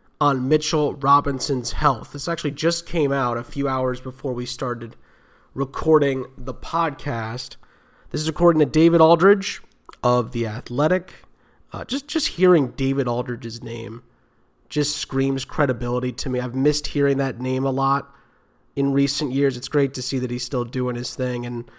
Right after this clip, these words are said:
every time I see his name, I, I immediately want to read. So excited to see his name on this, obviously. Mitchell Robinson, obviously coming off of a broken foot.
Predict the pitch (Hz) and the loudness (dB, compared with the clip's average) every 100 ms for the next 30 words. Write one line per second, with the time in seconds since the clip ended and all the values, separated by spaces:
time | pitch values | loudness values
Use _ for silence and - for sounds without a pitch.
0 | - _ 139 151 160 151 135 - 139 127 | -20 _ -2 0 0 0 -2 -4 -4 -4
1 | 131 127 123 123 92 123 123 127 123 123 | -2 -2 -2 -8 -10 -8 -6 -6 -6 -8
2 | 123 120 123 127 120 - - 123 120 120 | -8 -10 -10 -8 -10 -8 -6 -4 -4 -8
3 | - _ - _ _ 143 - 185 180 160 | -14 _ -20 _ _ -4 6 8 8 4
4 | - 165 156 147 - _ 147 147 139 147 | 2 4 4 2 -2 _ -4 -2 2 4
5 | 143 135 135 135 131 143 135 135 135 - | 6 4 4 2 2 2 2 0 -2 -2
6 | 135 135 131 - _ - _ _ _ _ | -2 -2 -6 -20 _ -20 _ _ _ _
7 | 175 202 233 202 196 190 185 202 208 208 | 2 6 8 8 8 6 2 2 0 -2
8 | - 139 131 135 - 143 147 - 135 135 | -8 -8 -6 2 2 4 2 0 -2 -2
9 | - 135 127 127 139 131 - 127 117 - | -4 -4 -2 0 0 0 -2 -6 -6 4
10 | 175 180 - | 6 6 2